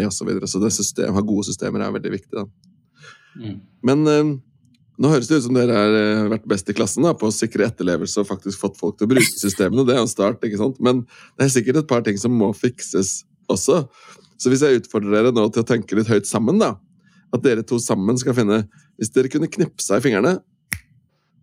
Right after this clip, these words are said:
Speaker 1: og så hadde dere fått fiksa tre ting i forhold til hvordan ledere i, i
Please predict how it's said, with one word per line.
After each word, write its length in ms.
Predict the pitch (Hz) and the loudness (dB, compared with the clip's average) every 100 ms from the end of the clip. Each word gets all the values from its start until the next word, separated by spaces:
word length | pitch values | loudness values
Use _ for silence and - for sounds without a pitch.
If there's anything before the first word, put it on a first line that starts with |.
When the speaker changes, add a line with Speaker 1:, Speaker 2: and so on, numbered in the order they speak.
| _ | _
Speaker 1:
og 80 | 123 | 0
så 140 | 127 131 | 2 2
hadde 200 | 131 131 | 4 4
dere 80 | 135 | 2
fått 160 | 139 135 | -4 -2
fiksa 440 | 147 - - 120 127 _ _ | -4 -2 -2 -2 -4 _ _
tre 360 | - 131 127 165 | -2 2 2 2
ting 280 | - 160 160 | -2 0 0
i 60 | |
forhold 240 | 131 107 104 | 2 2 2
til 100 | 117 | 2
hvordan 360 | 104 95 110 120 | 0 0 0 2
ledere 640 | 123 120 - 80 110 110 - - | 2 2 -2 0 2 2 0 0
i, 40 | |
i 300 | 101 104 117 | 2 2 0